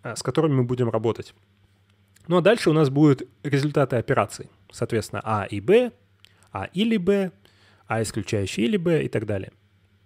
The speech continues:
Так как А и Б — это наши логические высказывания, они могут принимать каждое, может принимать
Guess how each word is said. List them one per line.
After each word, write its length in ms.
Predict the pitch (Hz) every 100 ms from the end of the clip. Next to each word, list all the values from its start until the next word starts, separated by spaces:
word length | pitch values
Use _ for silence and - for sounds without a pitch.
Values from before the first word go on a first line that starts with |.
| - _ _ -
Так 140 | 165
как 200 | - 165 -
А 180 | 170
и 40 | 156
Б — 180 | 143 170 127
это 160 | 127 135
наши 280 | 127 - 123
логические 760 | 127 147 143 - - 131 120
высказывания, 680 | 110 - 247 226 180 123 98 - _ _ -
они 200 | 156 220
могут 320 | 180 175 165
принимать 480 | 135 143 160 147 - -
каждое, 500 | 135 110 98 90 - _ _ _ _ -
может 300 | 135 127 113
принимать 420 | - 127 143 151